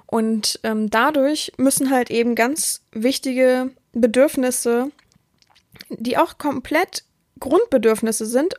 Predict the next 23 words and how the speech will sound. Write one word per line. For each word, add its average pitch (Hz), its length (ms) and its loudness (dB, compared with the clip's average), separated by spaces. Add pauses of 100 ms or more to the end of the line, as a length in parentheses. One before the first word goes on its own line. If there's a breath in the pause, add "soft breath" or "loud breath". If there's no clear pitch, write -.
aber 320 160 2
es - 80 2
gibt - 160 -4
auch - 260 -2
höhere 311 240 2
Bedürfnisse, 311 600 -4 (460 loud breath)
befriedigt 294 600 -2
werden, 254 360 -2 (300 loud breath)
damit 240 380 2
wir 277 140 2
eben 254 300 0
weiter 262 380 -2
und 233 160 -2
weiter 247 340 -4
fühlen 302 440 0
können, 277 220 -4
damit 226 260 -2
wir 240 60 -4
intensiver 247 520 2
fühlen 269 220 -4
können, 247 180 -2
damit 233 320 0
wir 240 140 2